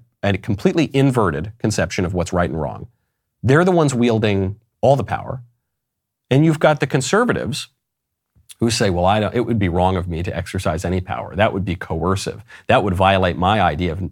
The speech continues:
individual rights, and I'm not gonna do that. Elect me and I'll do nothing. The government that governs least governs best. I wanna shrink the government down so small that I can fit it in my pocket," that kind of stuff.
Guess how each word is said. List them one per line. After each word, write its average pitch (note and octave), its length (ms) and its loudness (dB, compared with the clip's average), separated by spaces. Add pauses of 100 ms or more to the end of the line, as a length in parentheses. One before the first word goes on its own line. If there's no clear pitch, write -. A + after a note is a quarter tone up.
individual A2+ 540 0
rights, F#2+ 440 0
and D2+ 100 -4
I'm B2 160 2
not G2 160 0
gonna E2+ 180 -6
do D#2+ 180 -4
that. F2+ 300 0 (200)
Elect F3 280 2
me E3 160 2
and B2 120 2
I'll C#3+ 140 4
do C3 140 2
nothing. A#2+ 380 0 (1160)
The F2 80 -4
government D#3+ 400 2
that A2 80 -6
governs C3 320 2
least D3+ 260 0
governs A#2 300 2
best. - 560 -2
I C#3+ 100 4
wanna C3 220 2
shrink D#3 260 0
the G#2 80 -2
government C3+ 340 2
down B2 200 2
so D3 160 2
small C#3 260 2
that C3 80 2
I G#2 80 4
can D2 140 -6
fit E3 160 2
it - 60 -2
in C3 60 -2
my C3 120 2
pocket," B2+ 340 0
that B2 180 0
kind F#2+ 140 -2
of C#2 60 -10
stuff. - 340 -14